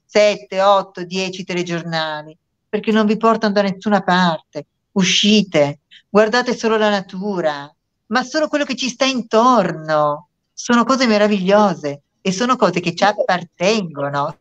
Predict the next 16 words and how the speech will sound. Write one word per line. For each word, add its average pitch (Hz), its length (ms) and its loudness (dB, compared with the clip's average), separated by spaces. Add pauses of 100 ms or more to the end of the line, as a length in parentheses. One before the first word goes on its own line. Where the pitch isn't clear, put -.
sono 269 320 2
gratuite, 214 760 -2 (220)
non 269 120 -6
dobbiamo 214 320 -2
neanche 233 320 -2
comprarle. 165 760 0 (200)
Il 294 140 0
sorriso, 202 500 0
ragazze, 156 600 -2
è 196 80 -10
l'accessorio 196 640 0
più 208 100 -10
bello 226 280 -2
che 170 120 -6
voi 190 180 0
avete 156 560 -6